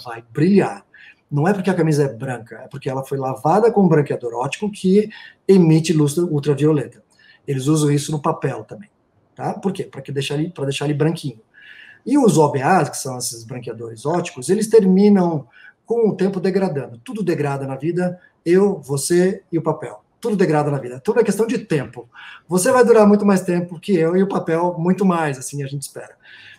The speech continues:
Então, os branqueadores óticos terminam degradando e o papel fica amarelado.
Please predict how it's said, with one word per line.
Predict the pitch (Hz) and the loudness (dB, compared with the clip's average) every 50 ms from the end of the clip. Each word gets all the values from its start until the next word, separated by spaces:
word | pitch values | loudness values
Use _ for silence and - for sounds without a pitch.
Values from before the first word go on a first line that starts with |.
| _ _ _ _ _ | _ _ _ _ _
Então, | 190 208 208 208 233 240 240 233 | -2 0 0 2 4 4 6 6
os | 220 | 6
branqueadores | 185 202 196 196 202 180 180 180 170 160 147 | 4 4 2 2 0 -2 -2 -2 -2 -2 -2
óticos | 160 156 156 - - 151 | -2 -4 -4 -6 -10 -10
terminam | - 156 139 139 135 | -10 -8 -8 -8 -8
degradando | 135 147 151 190 202 196 208 220 226 220 208 214 | -6 -4 -2 -2 0 2 4 4 6 4 4 2
e | 214 | 0
o | 208 | 0
papel | 202 185 - 175 175 170 - | -2 -2 -2 -4 -6 -6 -6
fica | - - 185 185 180 | -6 -6 -6 -4 -4
amarelado. | 165 165 160 156 156 143 123 - - - | -4 -4 -2 -2 -2 -4 -6 -8 -12 -18